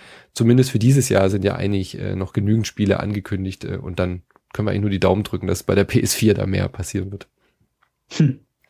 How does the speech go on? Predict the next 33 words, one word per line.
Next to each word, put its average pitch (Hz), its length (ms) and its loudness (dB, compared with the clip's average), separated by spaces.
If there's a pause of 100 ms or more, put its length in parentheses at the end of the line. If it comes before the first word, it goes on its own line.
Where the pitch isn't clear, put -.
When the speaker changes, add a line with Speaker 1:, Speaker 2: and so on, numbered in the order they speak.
(200)
Speaker 2:
Ja. 120 120 2 (140)
Speaker 1:
Meint 113 240 2
ihr, 156 60 6
das 131 240 2
wirkt 139 160 2
so 127 100 4
richtig, 135 400 0
äh, 127 300 2 (100)
Konkurrenz 127 540 -2
dann 156 160 0
auch 143 160 0
zu 147 140 -2
der 131 180 2
Wii 120 180 0
U 143 160 0
und 127 220 -4
zu 113 480 -2
On-Live-Geschichten, 117 1000 0 (520)
wenn 110 100 -2
man 113 140 2
wirklich - 260 0
die 120 120 0
P 113 180 2
S, - 180 -4
äh, 110 220 2
die 107 140 -2
P 120 160 0
S 104 100 -2
Vita 120 200 2
als 110 140 -2
Controller 113 380 0
nutzen 135 280 -4
kann? 180 280 -6